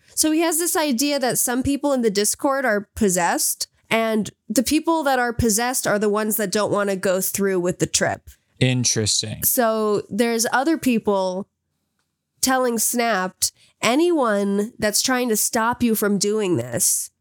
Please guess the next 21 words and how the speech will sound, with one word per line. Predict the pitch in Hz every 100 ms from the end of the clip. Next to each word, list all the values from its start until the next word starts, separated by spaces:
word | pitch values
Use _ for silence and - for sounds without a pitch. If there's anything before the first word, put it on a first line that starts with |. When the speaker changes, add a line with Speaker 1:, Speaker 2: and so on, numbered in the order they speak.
| _
Speaker 1:
is | 208 190
possessed | - 196 220 240 185 - -
because | 220 214 190
they | 214 214
want | 208 220 190 _ _
the | 202 220
hell | 214 220
portal | 214 226 220 214
to | 233
be | 214 240
open. | 370 302 180
So | 175
they | 240 262
must | 349 -
be | 247
evil, | 269 381 196 190
right? | 190 294
Don't | 330 359
listen | 302 330 294
to |
them." | 202 254 247 208 311